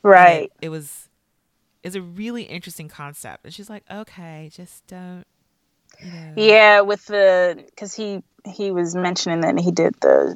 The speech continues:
Speaker 2: double shoulder pads,
Speaker 1: Mm-hmm.
Speaker 2: so
Speaker 1: Okay.
Speaker 2: they were really pronounced.
Speaker 1: But that, <laughs> that's fine. Like, if you wanna
Speaker 2: Right.
Speaker 1: overpronounce the silhouette, that's fine. That was, that was my whole thing. I'm like, "Don't you
Speaker 2: I mean, it's
Speaker 1: want them"
Speaker 2: avant-garde, right?
Speaker 1: Exactly.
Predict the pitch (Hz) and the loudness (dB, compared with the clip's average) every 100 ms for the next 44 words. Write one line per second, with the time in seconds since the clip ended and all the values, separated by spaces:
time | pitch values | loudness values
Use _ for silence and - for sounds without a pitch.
0 | - 180 165 170 185 196 175 - 180 170 | 2 4 4 2 -2 -4 -8 0 2 2
1 | 165 - 165 160 170 156 139 151 _ _ | 0 0 0 0 -2 -8 -16 -18 _ _
2 | _ _ - 151 - 175 165 165 160 160 | _ _ -20 -10 2 2 4 2 2 2
3 | 165 160 - 165 160 156 156 - - - | 0 0 -2 -6 -4 -4 -4 -8 -10 -12
4 | _ _ - 208 - - - 196 220 202 | _ _ -12 -12 -12 -20 -20 -16 -16 -16
5 | _ _ - - 233 _ _ 233 - - | _ _ -20 -20 -20 _ _ -20 -20 -20
6 | - 262 311 170 139 _ _ 170 180 190 | -20 -18 -18 -18 -20 _ _ -20 -20 -20
7 | 202 214 180 170 156 143 180 - 175 185 | -20 -8 -2 4 4 2 -4 -16 -20 -20
8 | 185 190 - 156 156 - _ _ _ _ | -18 -18 -18 -20 -20 -20 _ _ _ _
9 | 160 143 120 110 147 143 151 - 143 143 | -20 -18 -20 -20 -18 -18 -18 -20 -20 -20
10 | 143 139 143 123 131 127 131 131 135 _ | -20 -20 -20 -20 -20 -20 -20 -20 -20 _
11 | _ _ _ _ _ _ _ _ - _ | _ _ _ _ _ _ _ _ -20 _
12 | - 185 233 233 277 208 214 208 226 220 | -20 -12 -12 -10 -4 2 2 2 4 6
13 | 240 196 175 180 240 185 156 160 196 - | 6 4 0 0 2 0 -2 -4 -6 -12
14 | 175 196 202 208 165 120 147 | -16 -12 -12 -12 -14 -12 -14